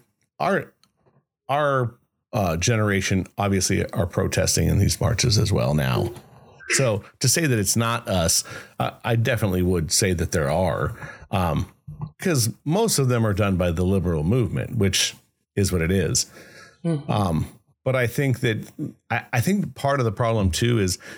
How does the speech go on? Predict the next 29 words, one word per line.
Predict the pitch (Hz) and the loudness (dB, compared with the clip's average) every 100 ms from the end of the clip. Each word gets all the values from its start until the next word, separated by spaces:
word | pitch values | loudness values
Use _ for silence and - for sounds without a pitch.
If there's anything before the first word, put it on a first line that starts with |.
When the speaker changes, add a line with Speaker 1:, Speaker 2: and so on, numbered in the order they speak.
| - - | -18 -6
Speaker 1:
we | 101 117 139 160 | 0 2 2 2
were, | 127 113 110 104 98 - _ _ _ _ _ | 2 0 2 0 -2 -4 _ _ _ _ _
we | 107 127 | 0 2
were | 127 107 - _ - | 2 -2 -6 _ -6
raised | 101 113 113 123 117 - - | 0 2 2 2 2 0 0
and | 101 90 - | 2 2 -2
taught | - 104 107 - - | -4 0 -2 -4 -4
by | 98 98 | 0 0
people | - 110 123 101 | 0 0 2 -2
who | - 113 | 0 2
weren't | 101 101 98 98 - - - - _ | 2 2 0 -2 -6 -8 -14 -16 _
so | - - - - 135 123 | -2 0 2 2 2 2
leaning | 120 117 110 110 113 107 95 90 | 2 2 2 4 4 4 4 2
either | - 98 90 80 | 2 2 4 2
direction. | 85 82 - - - - _ _ _ _ _ - | 2 0 -2 -4 -6 -14 _ _ _ _ _ -2
Like, | 107 - | -2 -2
our | 127 170 | -2 -2
teachers, | 196 - 190 - 214 165 | -2 0 0 0 0 0
I | 123 | 0
think, | 139 127 | 2 0
were | 113 | 2
more | 107 113 104 | 2 2 2
middle | 95 98 95 | 2 2 0
grounders. | 85 87 98 104 123 131 - - - - - | 0 0 2 2 2 0 -4 -14 -16 -20 -6
So | - | -2
they | 123 110 | 2 2
Speaker 2:
By | 107 | 0
far. | - 143 120 110 135 139 | -2 -4 -4 -6 -6 -2
Speaker 1:
by, | 117 | -2